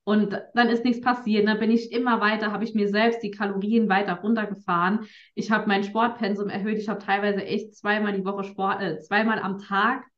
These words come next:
sieben Tage, also sechs bis sieben Tage pro Woche Sport gemacht.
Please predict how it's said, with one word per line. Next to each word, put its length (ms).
sieben 320
Tage, 340
also 140
sechs 220
bis 140
sieben 200
Tage 320
pro 120
Woche 200
Sport 400
gemacht. 420